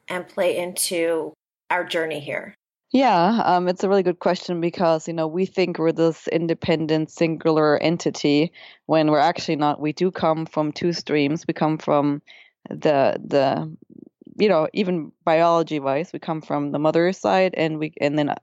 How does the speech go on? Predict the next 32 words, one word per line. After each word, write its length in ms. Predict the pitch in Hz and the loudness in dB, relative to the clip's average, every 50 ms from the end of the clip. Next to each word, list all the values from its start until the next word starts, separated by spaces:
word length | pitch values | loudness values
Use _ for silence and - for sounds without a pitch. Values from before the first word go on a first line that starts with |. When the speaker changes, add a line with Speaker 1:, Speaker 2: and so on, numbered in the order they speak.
| - - - - | -14 -8 -4 0
Speaker 2:
on 160 | - 151 156 | 0 2 2
the 80 | 139 127 | 2 2
other 160 | 147 156 160 | 2 2 0
side 240 | - 165 151 147 - | 2 0 0 0 -2
from 140 | 143 143 | -2 -2
the 80 | 139 135 | -2 -4
father. 520 | - - 147 147 143 151 170 196 214 202 196 | -2 0 0 2 2 2 0 0 -2 -4 -4
So, 300 | - - 143 135 - - - - - - - - - _ _ _ - | -2 -2 0 0 -2 -6 -12 -20 -20 -20 -20 -20 -20 _ _ _ -2
um, 260 | 151 151 143 - - | -2 -2 -2 -2 -2
in, 180 | - 160 160 - | -2 -2 -2 0
in 140 | - 160 165 | 0 0 2
my 180 | 165 165 170 | 2 2 2
world, 360 | 156 156 156 151 170 185 - | 2 4 4 4 2 2 0
I 60 | - - | -4 -6
call 260 | - - 165 156 151 | -2 0 0 0 2
it 140 | 147 - - | 0 -2 -6
the 80 | 156 | -12
feminine, 640 | - - 151 156 160 156 156 - 180 175 180 208 202 - _ | -6 -4 -4 -2 -2 -4 -6 -6 -8 -10 -10 -12 -14 -16 _
you 60 | - 165 | -12 -12
know, 120 | 160 156 - | -12 -12 -4
feminine 360 | - 170 165 170 170 170 165 | -2 -2 0 2 0 0 0
energy 400 | - 160 170 170 165 - - 170 | 0 0 0 -2 -2 -2 -2 -2
lineage 420 | 165 170 170 170 165 170 170 - - | 0 0 0 0 0 0 0 0 0
and 180 | - 160 160 | 0 2 2
the 60 | 156 156 | 2 2
masculine 460 | 156 160 175 - - - 185 185 190 | 2 2 0 0 0 0 2 2 2
energy 360 | - 185 190 185 175 190 190 | 2 2 2 2 2 2 2
lineage. 480 | 185 185 185 190 196 208 208 - - - 208 | 2 2 2 2 0 0 -2 -6 -12 -12 -10
Speaker 1:
Mm, 400 | 196 185 175 165 165 160 160 - | -10 -10 -10 -12 -14 -16 -18 -18
mm-hmm. 300 | - 180 156 175 180 202 196 | -18 -18 -16 -14 -14 -10 -4
Speaker 2:
And, 420 | - 190 190 180 185 180 180 175 - | 0 2 4 4 4 2 0 0 0
um, 480 | 170 165 160 156 156 160 156 165 170 | 2 4 4 2 0 -4 -6 -8 -12